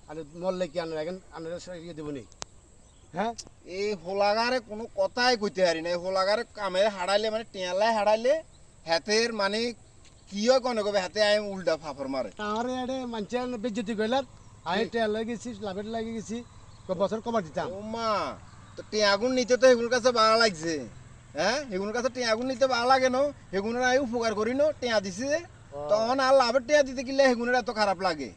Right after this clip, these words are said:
Speaker 1: আনে উপকার করছেন কেন?
Speaker 2: কিয়া?
Speaker 1: আনে উপকার করছেন কেন?
Speaker 2: আমি যে টাকাগুলা দিয়ে মানুষের, মানুষের উপকার না। আমার কাছ থেকে টাকাগুলা এ লয়ে যাইতে পারছে। তুইও তো টাকা দিলি আমার থেকে নিয়ে। অমুকের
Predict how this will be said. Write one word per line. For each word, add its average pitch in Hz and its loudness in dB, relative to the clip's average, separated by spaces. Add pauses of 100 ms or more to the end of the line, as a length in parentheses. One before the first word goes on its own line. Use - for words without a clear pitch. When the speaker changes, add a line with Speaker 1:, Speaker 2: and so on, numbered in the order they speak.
(180)
Speaker 1:
আনে 151 -6
উপকার 160 -6
করছেন 147 -8
কেন? 151 -2
Speaker 2:
কিয়া? 214 2 (300)
Speaker 1:
আনে 151 -6
উপকার 180 -2
করছেন 175 -6
কেন? 175 0 (320)
Speaker 2:
আমি 202 0
যে 269 4
টাকাগুলা 262 4
দিয়ে 226 4
মানুষের, 185 -2
মানুষের 156 -8
উপকার 180 -6
না। 226 -14 (760)
আমার 202 2
কাছ 262 2
থেকে 269 0
টাকাগুলা 247 0
এ 254 2
লয়ে 254 2
যাইতে 190 0
পারছে। 170 -4 (480)
তুইও 294 2
তো 294 2
টাকা 226 4
দিলি 131 -6
আমার 165 -2
থেকে 175 -4
নিয়ে। 147 -4 (1080)
অমুকের 196 -6